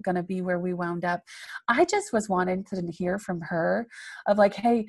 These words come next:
what are you doing as Awana ministry director to help equip your, your chur-, your church, your volunteers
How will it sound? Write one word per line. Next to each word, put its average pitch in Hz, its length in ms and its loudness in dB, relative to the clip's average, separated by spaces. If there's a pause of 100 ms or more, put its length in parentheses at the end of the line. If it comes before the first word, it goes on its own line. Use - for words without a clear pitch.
(280)
what 233 240 8
are 370 180 8
you 226 300 4
doing 196 440 -2
as 180 140 -2
Awana 170 320 -2
ministry 175 340 -6
director 180 460 -6
to 175 100 -6
help 170 220 -6
equip 170 340 -6
your, 160 420 -4
your 160 200 -12
chur-, - 260 -6
your 175 280 -6
church, - 380 -8
your 170 80 -4
volunteers 170 640 -4